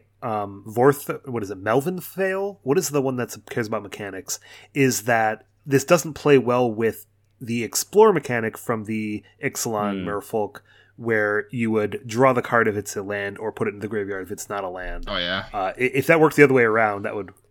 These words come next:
Speaker 1: work really well with this thing. So, small, small shame there.
Speaker 3: Yeah.
Speaker 2: Um, I was gonna,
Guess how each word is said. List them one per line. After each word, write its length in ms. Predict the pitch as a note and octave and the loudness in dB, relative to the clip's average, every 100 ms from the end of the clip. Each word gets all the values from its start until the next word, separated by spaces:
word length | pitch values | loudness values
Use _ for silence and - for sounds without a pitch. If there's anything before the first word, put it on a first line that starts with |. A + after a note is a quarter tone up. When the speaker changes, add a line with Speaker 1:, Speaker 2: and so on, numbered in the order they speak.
| _ | _
Speaker 1:
work 260 | A#2+ B2 - | 0 0 2
really 200 | B2 A2 | -2 0
well 220 | G#2 G2 | -2 -4
with 120 | F#2 | -4
this 160 | G2+ - | -10 -12
thing. 320 | - F#2+ G2+ | -14 -16 -12
So, 320 | G2+ G2 F2+ - - _ | -10 -10 -12 -20 -20 _
small, 420 | - D#3 C#3+ C#3 | 0 4 4 4
small 220 | - E3 D3 | 0 2 4
shame 260 | B2+ A2 | 2 -2
there. 280 | G2 F2+ F#2 - | -6 -12 -14 -16
Speaker 3:
Yeah. 200 | A#1 C#2 | -12 2
Speaker 2:
Um, 340 | C#3+ C#3+ - - _ - - - _ - | 6 6 2 -8 _ -20 -20 -20 _ 0
I 80 | D#3+ | 2
was 120 | G3+ | 2
gonna, 260 | B3+ G#3 | 0 -2